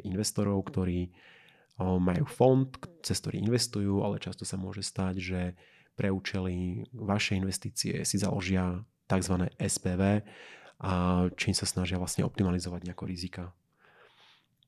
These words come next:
O, D D čko, alebo due diligence, o, je taký celkom strašiak pre mnohé startupy. Je to v praxi audit spoločnosti,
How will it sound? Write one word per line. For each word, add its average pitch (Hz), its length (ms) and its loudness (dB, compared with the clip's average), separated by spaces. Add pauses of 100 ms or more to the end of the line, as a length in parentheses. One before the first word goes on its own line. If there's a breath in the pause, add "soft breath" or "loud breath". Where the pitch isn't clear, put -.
(640)
O, 95 160 0
D 98 160 2
D 131 80 8
čko, 151 400 6 (320)
alebo 95 240 4
due 98 160 4
diligence, 127 640 6 (320)
o, 95 480 0
je 98 560 4 (180)
taký - 260 -6
celkom 104 720 2
strašiak - 640 0 (400 soft breath)
pre 98 400 4
mnohé 98 240 4
startupy. 127 540 4
Je 104 100 4
to 101 160 2
v - 80 -8
praxi - 380 4 (340)
audit 104 400 4 (240)
spoločnosti, 135 800 4